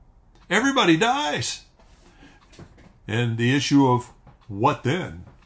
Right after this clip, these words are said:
How do I prepare for it? Pushes immediately up to the most significant of questions in life, the most significant of issues in life. And wouldn't it be wonderful to be able to say, "I know for sure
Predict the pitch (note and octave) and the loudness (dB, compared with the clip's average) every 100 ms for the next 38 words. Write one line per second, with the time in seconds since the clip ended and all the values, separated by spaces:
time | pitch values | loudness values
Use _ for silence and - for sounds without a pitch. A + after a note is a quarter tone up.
0 | _ _ _ _ - D3+ D#3+ D3+ C#3+ A#2+ | _ _ _ _ 4 8 8 8 4 2
1 | A2 E3+ G#3+ - F#2+ - - - _ _ | -4 -4 -4 -6 -8 -10 -18 -20 _ _
2 | _ _ _ _ - A3 - F#3 C#3+ D#3 | _ _ _ _ 4 6 6 2 0 2
3 | E3+ B3 F#3+ B2 B2 C#3 - C#3+ D3 D3 | 2 0 0 0 2 0 -2 -2 0 0
4 | D#3 C#3+ - D#3+ D3 F#3 G#3+ F3 E3+ D3 | 0 0 0 0 0 -2 -4 -4 -4 -6
5 | - A3 - C#3+ C3+ B2+ B2+ F3 A#3 - | -8 -8 -6 -6 -4 -4 -6 -8 -12 -18
6 | - - - C#3 D#3+ D#3+ - D3 B2+ C#3 | -20 -20 0 4 6 6 4 4 4 2
7 | F3+ F3+ D3+ C3 C#3+ A2+ - C#3+ F#3 - | 2 0 -4 -4 -6 -8 -8 -4 -4 -4
8 | B3+ D3+ - - A2+ A2 A2+ F#2+ - - | -4 -6 -6 -2 0 2 0 -2 -10 -20
9 | _ _ _ _ _ _ - - - G#2+ | _ _ _ _ _ _ -20 -16 -6 0
10 | A#2 E3+ F3 E3+ D#3 D3 F3+ D#3+ - E2+ | 2 2 0 -2 -2 0 0 -2 -6 -12
11 | - - - - - A#2 B2+ A#2+ A#2 - | -14 -20 -20 -14 -4 0 2 2 0 0
12 | B2 A#2 A2+ B2 A#2+ A#2 B2+ A#2 F2 | 0 0 2 0 -2 -4 -2 -2 -2